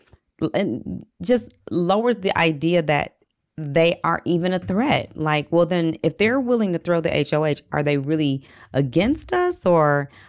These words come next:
are they really trying to get us out? And if they're willing to throw the H O H, then why do we feel like we need to be targeting them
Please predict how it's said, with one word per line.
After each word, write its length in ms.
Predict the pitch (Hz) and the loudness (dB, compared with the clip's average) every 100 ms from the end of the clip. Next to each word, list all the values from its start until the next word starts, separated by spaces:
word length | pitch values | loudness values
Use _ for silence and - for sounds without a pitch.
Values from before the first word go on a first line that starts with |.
| _ | _
are 220 | - 160 | -2 0
they 260 | 156 151 147 | 2 2 2
really 380 | 135 160 175 165 | 0 0 0 -2
trying 260 | 180 156 | -2 0
to 60 | 156 | 0
get 160 | 147 | -2
us 160 | 139 - - | -2 -4 -4
out? 420 | 240 254 165 - - - _ | -2 0 0 -2 -12 -20 _
And 340 | 165 170 165 - | 0 2 0 0
if 160 | 190 - | -4 -2
they're 140 | 190 | 0
willing 340 | 180 233 269 226 | 0 0 0 -2
to 60 | |
throw 240 | - 175 156 | -2 0 0
the 180 | - | 0
H 220 | 139 135 139 | 0 0 0
O 160 | 131 | 2
H, 400 | 175 170 139 - | 2 0 -2 -6
then 420 | 147 139 131 131 - - | -2 0 0 -2 -8 -4
why 460 | 135 151 196 196 | 0 2 0 -2
do 180 | 175 170 | -2 0
we 160 | 147 147 | 0 -2
feel 280 | - 143 135 | 0 0 2
like 300 | 131 127 - | 0 -2 -2
we 140 | 139 | 0
need 180 | 135 123 | 0 0
to 160 | 127 117 _ _ _ - | -4 -6 _ _ _ -10
be 100 | 123 | -10
targeting 600 | - 143 143 135 123 123 | -4 -2 -2 -2 -2 -2
them 300 | 120 120 | -2 -4